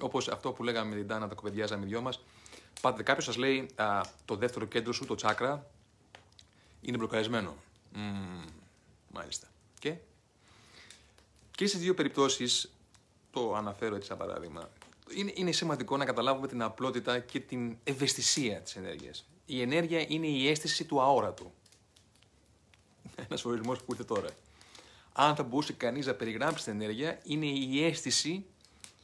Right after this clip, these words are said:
ακόμα και η διαίσθηση, αλλά ας μείνουμε με την αίσθηση του αόρατου. Υπάρχουν πράγματα που συμβαίνουν, όπως και η ενέργεια από την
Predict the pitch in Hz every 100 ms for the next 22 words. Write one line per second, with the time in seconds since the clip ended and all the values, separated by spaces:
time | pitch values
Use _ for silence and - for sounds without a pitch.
0 | - _ - 113 123 123 120 110 107 127
1 | 120 117 - 160 151 131 131 160 151 147
2 | 143 147 135 - - 151 151 160 143 151
3 | 160 117 107 110 - - - 190 190 147
4 | - 151 156 127 113 - - 110 113 131
5 | 123 - 127 117 135 135 110 107 87 -
6 | - 127 120 113 -